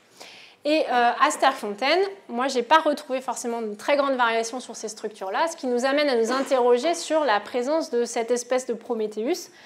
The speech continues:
euh, à Sterkfontein, et peut-être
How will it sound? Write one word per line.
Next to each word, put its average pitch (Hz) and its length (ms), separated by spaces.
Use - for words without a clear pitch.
euh, - 0
à 214 920
Sterkfontein, 240 680
et 247 80
peut-être 277 420